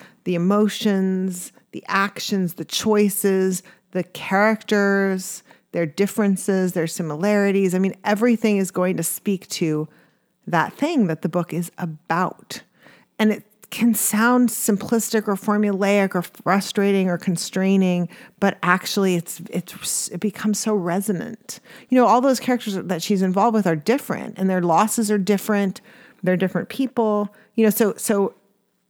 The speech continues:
but that's who she's drawn to because she's, that's what she's trying to figure out.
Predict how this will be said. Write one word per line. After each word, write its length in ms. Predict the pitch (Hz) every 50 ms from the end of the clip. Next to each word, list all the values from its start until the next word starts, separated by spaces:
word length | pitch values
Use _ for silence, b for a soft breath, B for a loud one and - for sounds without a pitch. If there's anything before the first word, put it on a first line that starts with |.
| _ _ _ _ _ _ _ _ _ _ _ _ _ _ _ -
but 260 | 196 180 220 190 196 170
that's 260 | 214 208 208 - -
who 80 | 226
she's 240 | 196 - - 196 170
drawn 380 | 165 - 170 160 165 208 240 240
to 280 | - - 311 311 311
because 300 | 254 254 226 - 226 196
she's, 160 | - - 185 180
that's 280 | - 175 160 175 - -
what 100 | 170 160
she's 180 | - 190 170
trying 260 | - - 196 175 175
to 60 | 165 160
figure 320 | - - 175 151 151 143
out. 420 | 131 120 139 190 269 302 285 -